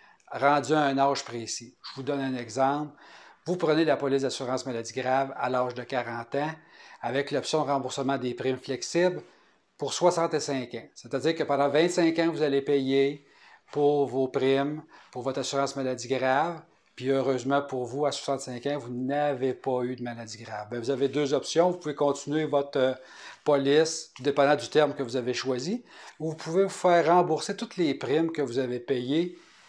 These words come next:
à la valeur de l'argent qu'on est rendu à ce moment-là.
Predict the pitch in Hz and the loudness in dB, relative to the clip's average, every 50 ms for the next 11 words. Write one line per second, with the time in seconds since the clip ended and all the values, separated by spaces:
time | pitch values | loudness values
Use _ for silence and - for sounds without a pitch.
0 | _ _ _ _ _ _ _ _ _ 127 127 131 135 131 151 156 175 185 180 165 | _ _ _ _ _ _ _ _ _ 0 4 4 4 6 6 6 6 6 4 4
1 | 156 143 139 131 127 135 127 113 139 143 151 151 151 - - _ _ _ _ _ | 4 2 2 0 0 -2 -4 -2 0 0 0 0 -2 -4 -14 _ _ _ _ _
2 | _ _ _ - 143 139 139 135 123 131 131 123 113 131 135 127 - 135 123 127 | _ _ _ 0 0 2 2 2 2 2 0 0 0 0 -2 -2 -2 -2 0 0
3 | 123 113 117 123 | 0 0 0 -2